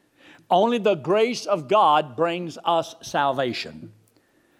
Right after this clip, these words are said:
so that we could have eternal life. Otherwise, there is no salvation. The works can't do it. But now notice, "hath appeared to all men, but all men haven't seen it."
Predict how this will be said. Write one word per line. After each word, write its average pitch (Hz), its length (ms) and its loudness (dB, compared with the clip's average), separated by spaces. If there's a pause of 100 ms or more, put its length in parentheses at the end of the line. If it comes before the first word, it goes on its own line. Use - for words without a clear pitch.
(300)
so 190 140 4
that 165 140 0
we 165 120 0
could 170 140 -6
have 135 220 -2
eternal 139 320 -4
life. 117 200 -2
Otherwise, 160 380 2
there 165 140 0
is 208 160 -4
no 135 80 -6
salvation. 107 580 -6 (800)
The 156 140 0
works 185 340 -2
can't 131 260 -8
do 147 120 0
it. - 240 -10
But - 120 0
now 226 100 -2
notice, 185 340 -4 (560)
"hath 175 220 2
appeared 285 480 -2
to 254 60 4
all 240 320 4
men, 247 280 0
but 226 100 4
all 262 220 8
men 277 220 2
haven't 240 360 0
seen 339 320 -2
it." - 260 -8